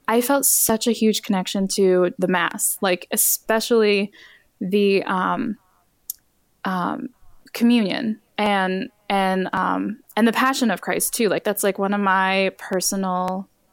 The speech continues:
um, devotions is the Passion.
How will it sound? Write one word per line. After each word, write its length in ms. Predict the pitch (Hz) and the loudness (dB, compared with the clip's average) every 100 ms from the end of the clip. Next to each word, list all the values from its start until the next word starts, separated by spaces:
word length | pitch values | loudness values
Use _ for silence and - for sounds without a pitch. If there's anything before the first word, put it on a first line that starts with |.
| - | -14
um, 500 | 180 175 196 214 202 _ - - | -10 -8 -8 -8 -12 _ -20 -6
devotions 640 | 190 180 180 - 185 175 | -2 0 0 -2 -4 -4
is 100 | 180 | -4
the 60 | - | -8
Passion. 600 | - 175 170 - - | -6 -6 -4 -4 -4